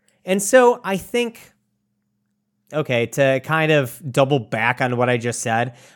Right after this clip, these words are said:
once I'm able to play the modes that I really wanna play, like Mystery Heroes and shit like that, I think I'm absolutely gonna love the game,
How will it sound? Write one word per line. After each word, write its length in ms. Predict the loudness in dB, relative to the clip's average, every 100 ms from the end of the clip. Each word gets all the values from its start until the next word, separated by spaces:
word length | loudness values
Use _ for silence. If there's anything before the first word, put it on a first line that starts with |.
| -2
once 180 | -2 2
I'm 140 | 2
able 300 | 4 2 2 0
to 60 |
play 260 | -2 0 2
the 200 | 2 0
modes 400 | 0 0 -2 -4
that 100 | -2
I 60 |
really 280 | -2 -2 -2
wanna 220 | -2 -4
play, 240 | -6 -6 -4
like 300 | -4 -6 -6
Mystery 380 | -8 -8 -6 -4
Heroes 320 | 0 0 -2
and 120 | -8
shit 180 | -8 -8
like 200 | -8 -6
that, 360 | -2 -2 -2 _ _ _ -20 _ -4
I 80 |
think 220 | -2 2 2
I'm 240 | 2 0
absolutely 420 | 0 0 2 -2 0
gonna 180 | -2
love 260 | -2 -4 -4
the 80 | -4
game, 420 | -2 -2 -2 -6